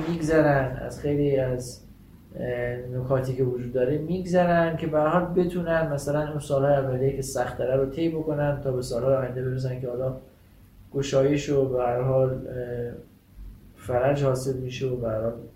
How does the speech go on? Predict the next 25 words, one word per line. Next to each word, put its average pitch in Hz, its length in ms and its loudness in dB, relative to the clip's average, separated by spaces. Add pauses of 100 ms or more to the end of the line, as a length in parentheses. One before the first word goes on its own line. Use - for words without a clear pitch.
درسشون 123 440 -4
رو 120 60 -6
به 110 100 -2
اتمام 139 380 -4
می‌رسه 131 480 0
و 123 140 -2
می‌تونن 123 380 -8
حالا 113 160 -4
بیرون 113 280 -6
برن 113 200 -4
کار 135 300 0
بکنن 135 400 -2
و 120 120 -6
درآمدشون 117 520 -4
بیشتر 127 340 -4
بشه 127 260 -4
و 123 40 -6
اینها. 185 400 -2 (920)
اه، 160 300 0
حقیقتاً 202 580 4
من 196 360 0 (560)
و 147 320 4 (220)
خود 151 200 -4
غزل 151 500 2
هم، 156 280 0